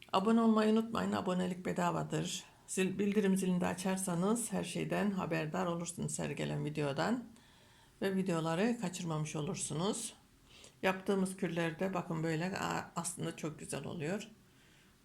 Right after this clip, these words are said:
Faydalı arkadaşlar, ç-, şey, faydasız olan bir şeyi paylaşmıyorum ben sizlere.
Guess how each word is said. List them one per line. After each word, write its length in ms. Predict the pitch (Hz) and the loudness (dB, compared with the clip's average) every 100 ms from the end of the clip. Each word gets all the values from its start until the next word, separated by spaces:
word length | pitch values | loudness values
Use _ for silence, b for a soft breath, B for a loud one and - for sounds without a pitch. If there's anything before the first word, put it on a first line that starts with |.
| _ _ | _ _
Faydalı 500 | - 214 196 160 151 | 0 2 2 0 0
arkadaşlar, 600 | - 180 220 175 156 170 | 0 0 -2 -4 -4 -4
ç-, 320 | 156 - - - | -4 -6 -10 -10
şey, 540 | - 202 180 170 170 | -4 0 2 2 0
faydasız 460 | 190 196 190 190 180 | -2 0 0 0 2
olan 260 | 190 180 | 2 0
bir 60 | 180 | -2
şeyi 380 | - 170 220 - | -2 0 0 -2
paylaşmıyorum 720 | 190 151 165 - 160 156 151 | -2 -2 -2 -4 -2 0 0
ben 100 | 156 | -2
sizlere. 580 | 156 - 139 170 240 | -4 -6 -6 -2 -4